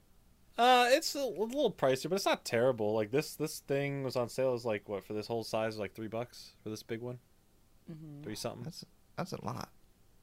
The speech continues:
Speaker 2: Yeah.
Speaker 1: But look
Speaker 2: Well,
Speaker 1: how
Speaker 2: are
Speaker 1: big
Speaker 2: you
Speaker 1: it
Speaker 2: gonna
Speaker 1: is.
Speaker 2: grow, are you gonna grow your own coconuts, Nate?
Speaker 1: Yeah, you
Speaker 2: That
Speaker 1: can
Speaker 2: is
Speaker 3: Well,
Speaker 1: grow
Speaker 3: yeah.
Speaker 1: You can go put coconuts in your water.
Speaker 2: Yeah, you can go get coconut and then
Speaker 1: Or
Speaker 2: yeah,
Speaker 1: pine. This
Speaker 2: crack
Speaker 1: also
Speaker 2: it,
Speaker 1: has
Speaker 2: pour the
Speaker 1: pineapple
Speaker 2: water
Speaker 1: in
Speaker 2: in.
Speaker 1: it. Hello.
Speaker 3: I got a coconut tree in my backyard right now.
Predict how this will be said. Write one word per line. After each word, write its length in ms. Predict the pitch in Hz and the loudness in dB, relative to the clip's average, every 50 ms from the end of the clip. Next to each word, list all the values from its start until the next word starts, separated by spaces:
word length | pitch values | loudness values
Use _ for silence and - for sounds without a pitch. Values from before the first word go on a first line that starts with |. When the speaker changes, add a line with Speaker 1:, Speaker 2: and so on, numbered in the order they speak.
| - | -16
Speaker 2:
Yeah. 120 | - 143 147 | -14 -6 2
Speaker 1:
But 120 | 139 135 139 | 2 6 6
look 100 | 170 170 | 6 6
Speaker 2:
Well, 40 | 170 | 6
Speaker 1:
how 40 | 190 | 6
Speaker 2:
are 40 | 175 151 | 8 10
Speaker 1:
big 160 | 185 208 190 | 8 10 10
Speaker 2:
you 60 | 180 | 8
Speaker 1:
it 40 | 139 | 8
Speaker 2:
gonna 120 | 120 107 | 8 6
Speaker 1:
is. 100 | 101 - | 4 4
Speaker 2:
grow, 180 | 202 202 208 202 - | 0 0 -2 -2 -2
are 60 | 170 | -2
you 120 | 185 196 202 | -2 -2 0
gonna 180 | 196 220 220 196 | 0 -2 -2 -2
grow 140 | 202 208 208 | -2 -2 0
your 140 | 208 208 214 | 0 0 0
own 120 | 214 202 | -2 -2
coconuts, 520 | - 226 214 202 - 214 226 240 - - | -2 -4 -4 -2 -2 -4 -4 -4 -4 -6
Nate? 280 | 294 262 262 277 339 339 - - - _ _ _ _ _ - _ _ _ _ _ | -6 -6 -4 -4 -6 -6 -8 -18 -20 _ _ _ _ _ -20 _ _ _ _ _
Speaker 1:
Yeah, 120 | - 175 123 | 2 4 4
you 100 | 113 117 | 4 4
Speaker 2:
That 100 | - 147 | 4 4
Speaker 1:
can 0 | |
Speaker 2:
is 60 | 160 | 6
Speaker 3:
Well, 80 | 196 185 | 8 10
Speaker 1:
grow 80 | 156 | 12
Speaker 3:
yeah. 420 | 202 233 349 330 349 349 339 339 339 - - - - - - - - - - | 12 12 12 12 12 12 12 12 10 4 -6 -20 -20 -20 -20 -20 -20 -20 -12
Speaker 1:
You 180 | - 135 127 131 | -6 -4 -2 0
can 60 | 131 | 2
go 80 | 139 139 | 0 0
put 180 | - - 135 | 0 -2 -4
coconuts 420 | - - 147 143 - 156 156 143 139 | 2 0 0 0 2 0 0 0 0
in 60 | 156 | 0
your 100 | 151 160 | 2 4
water. 360 | 170 175 180 180 185 185 175 - - - - - - - | 4 6 6 4 4 0 -2 -8 -14 -20 -20 -20 -20 -14
Speaker 2:
Yeah, 200 | - 170 185 190 | -6 -4 -2 -2
you 220 | 196 185 190 190 190 | -2 -2 -4 -4 -4
can 80 | 185 185 | -4 -4
go 40 | 185 | -4
get 160 | 170 180 170 - | -6 -6 -6 -4
coconut 460 | 208 185 175 202 185 196 202 202 - | -4 -4 -4 -4 -4 -2 -2 -2 -4
and 80 | - | -6
then 140 | 170 170 165 160 | -8 -8 -2 2
Speaker 1:
Or 140 | 147 151 | 4 4
Speaker 2:
yeah, 80 | 147 180 | 6 8
Speaker 1:
pine. 160 | 165 151 156 151 | 8 8 8 8
This 140 | 156 160 | 6 8
Speaker 2:
crack 80 | 170 180 | 10 10
Speaker 1:
also 180 | 180 175 180 175 | 10 12 12 10
Speaker 2:
it, 20 | |
Speaker 1:
has 80 | 160 147 | 8 8
Speaker 2:
pour 100 | - 175 | 6 4
the 60 | - | 6
Speaker 1:
pineapple 340 | 143 156 165 160 143 160 131 | 6 8 8 6 6 6 4
Speaker 2:
water 160 | 131 131 135 | 4 4 4
Speaker 1:
in 60 | 143 | 2
Speaker 2:
in. 40 | 143 - | 0 -2
Speaker 1:
it. 40 | - | -4
Hello. 360 | 123 117 113 123 139 139 139 135 | -4 0 2 2 2 2 10 10
Speaker 3:
I 100 | - 262 | 12 12
got 140 | 240 254 233 | 12 12 12
a 60 | 208 | 10
coconut 440 | - - 220 220 208 226 208 190 190 | 10 8 8 8 10 8 6 6 6
tree 180 | - 202 185 | 2 2 4
in 60 | 190 | 4
my 80 | 185 180 | 4 4
backyard 440 | 175 175 165 170 - - 175 143 110 | 4 6 4 4 4 4 4 4 4
right 220 | 104 117 131 131 95 | 6 6 6 6 6
now. 260 | 123 123 95 98 | 6 4 4 2